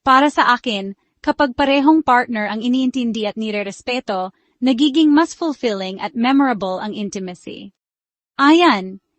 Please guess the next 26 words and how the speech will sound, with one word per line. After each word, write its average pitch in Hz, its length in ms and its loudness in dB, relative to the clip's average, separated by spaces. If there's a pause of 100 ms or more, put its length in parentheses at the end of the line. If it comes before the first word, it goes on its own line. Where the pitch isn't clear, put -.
(100)
yan 294 240 4
ang 302 160 4
ten 330 320 0
important 269 640 -4
tips - 400 -8
para 240 240 -2
maging 233 320 -4
mas 262 260 -4
enjoyable 226 680 0
at 214 160 -12
respectful 220 680 -6
ang 202 220 -10
physical 214 480 -8
intimacy. 196 720 -14 (400)
Salamat 294 560 2
sa 311 80 -4
panood! 220 580 -2 (380)
Huwag 302 320 0
kalimutan 277 560 2
mag-like 220 480 -4
at - 160 -10
share 240 400 -2
kung 226 320 -6
may 208 80 -6
natutunan 208 640 -8
kayo. 196 480 -10